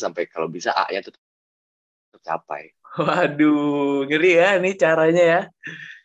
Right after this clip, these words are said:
Speaker 2: Bisa,
Speaker 1: Nggak
Speaker 2: bisa,
Speaker 1: maksudnya.
Speaker 2: bisa. Itu cukup menggambarkan dua hal yang paling menonjol dalam diri gue sih. Ya, gue
Speaker 1: Oke.
Speaker 2: going dan banget. Ya, bener sih, bener, bener, bener. Oke, thank you, Pak. Ya, terbukti nih ya,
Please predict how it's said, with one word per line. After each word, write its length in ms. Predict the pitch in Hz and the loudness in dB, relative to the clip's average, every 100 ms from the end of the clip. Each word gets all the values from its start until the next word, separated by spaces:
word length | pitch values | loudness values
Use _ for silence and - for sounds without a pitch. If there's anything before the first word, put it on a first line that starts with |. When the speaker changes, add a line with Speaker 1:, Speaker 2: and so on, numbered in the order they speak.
| - | -20
Speaker 2:
Bisa, 320 | - 135 151 143 | -8 -4 0 2
Speaker 1:
Nggak 80 | |
Speaker 2:
bisa, 200 | 143 143 131 | 2 2 2
Speaker 1:
maksudnya. 80 | 120 | 2
Speaker 2:
bisa. 200 | 123 135 - | -4 -6 -4
Itu 180 | 143 190 175 | -2 -2 -2
cukup 240 | 151 139 | -2 -2
menggambarkan 680 | 131 123 117 117 117 120 120 127 131 _ _ | -2 -2 -2 -2 -2 -2 -4 -6 -14 _ _
dua 320 | 131 127 120 123 | 0 2 2 0
hal 240 | 131 123 | 0 0
yang 240 | 120 123 123 | 2 0 -2
paling 480 | 120 120 123 127 _ | -2 -2 -4 -10 _
menonjol 480 | 123 123 127 127 120 | -4 -4 -2 -2 -2
dalam 160 | 113 110 | -4 -4
diri 160 | 110 107 | -8 -2
gue 160 | 147 120 | 0 0
sih. 200 | 117 135 131 _ _ _ _ _ _ _ _ _ _ _ _ _ | -4 -14 -20 _ _ _ _ _ _ _ _ _ _ _ _ _
Ya, 160 | 95 90 | -10 -8
gue 160 | 98 123 | -4 -4
Speaker 1:
Oke. 240 | 87 95 | -4 -6
Speaker 2:
going 880 | 107 95 120 170 185 190 185 170 165 | -2 0 4 4 2 0 -4 -10 -10
dan 560 | 107 113 135 147 151 151 _ _ _ _ _ _ _ _ _ - | -6 -4 -4 -6 -8 -16 _ _ _ _ _ _ _ _ _ -2
banget. 560 | 131 151 156 180 170 - | 0 2 4 4 2 -4
Ya, 240 | 131 120 113 | 0 2 2
bener 320 | 131 135 123 123 | 0 0 -4 -6
sih, 160 | 120 | -12
bener, 240 | 110 117 110 | -12 -14 -14
bener, 240 | 110 107 | -14 -14
bener. 300 | 104 104 104 110 _ - | -12 -12 -14 -16 _ -8
Oke, 320 | - 143 135 - _ _ - | -4 -2 -2 -6 _ _ -4
thank 160 | 135 | -2
you, 80 | 156 | 0
Pak. 240 | 170 156 160 | 0 2 2
Ya, 40 | |
terbukti 400 | 180 185 202 214 | 2 0 -2 0
nih 80 | 220 | 2
ya, 100 | 165 | 0